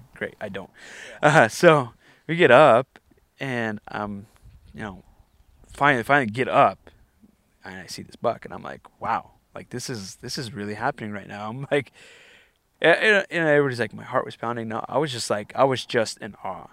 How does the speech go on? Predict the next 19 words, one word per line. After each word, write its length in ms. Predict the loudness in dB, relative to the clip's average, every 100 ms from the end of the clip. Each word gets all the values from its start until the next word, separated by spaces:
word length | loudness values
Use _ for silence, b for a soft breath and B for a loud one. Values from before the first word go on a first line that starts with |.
| -10
I, 60 |
w-, 320 | -8 -8 -10 -10
I 100 | -6
wasn't 320 | -2 -2 -2
nervous. 320 | -4 -4 -4 -8
I 40 |
was 100 | -16
just 340 | -8 -6 -6 -10
in 160 | -12 -10
awe. 240 | -12 -12
I 60 | -16
was 100 | -18
like, 180 | -20 -18
"Man." 280 | -16 -16 -18 b b b b -8
So 140 | -4
we 80 | -2
get 180 | 2 4
up 200 | 4 0
to 300 | -10 -12